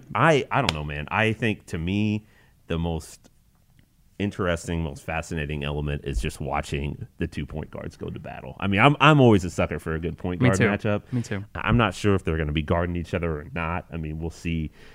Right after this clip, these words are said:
Speaker 1: uh, how the, both the coaches decide to play it out. But I hope we'll get at least, uh, you know, a sw-,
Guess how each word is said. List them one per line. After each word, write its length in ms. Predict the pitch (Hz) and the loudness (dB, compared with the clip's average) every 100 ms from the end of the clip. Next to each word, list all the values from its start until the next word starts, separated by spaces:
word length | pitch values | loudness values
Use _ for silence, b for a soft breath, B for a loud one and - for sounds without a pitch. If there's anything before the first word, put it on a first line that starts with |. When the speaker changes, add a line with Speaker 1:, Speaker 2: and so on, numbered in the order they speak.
| b b | b b
Speaker 1:
uh, 200 | - 71 | -2 0
how 360 | 69 85 78 76 80 | 2 2 2 0 -6
the, 100 | 76 | -4
both 260 | - 80 | -2 -2
the 60 | - | 0
coaches 360 | - 85 87 80 | 0 2 0 -4
decide 340 | 73 76 73 | -4 -2 -2
to 60 | 73 | -2
play 200 | 78 73 | -2 0
it 40 | |
out. 220 | 76 76 | 2 0
But 100 | - | 2
I 60 | 101 | 2
hope 320 | - 175 175 | 8 8 8
we'll 120 | 104 | 0
get 180 | 90 95 | 0 0
at 160 | 76 82 | 0 0
least, 280 | 98 - - | 0 -2 -2
uh, 180 | 80 - | -2 0
you 120 | 101 | -2
know, 140 | 76 80 | 0 -2
a 40 | |
sw-, 220 | - 117 | -4 -6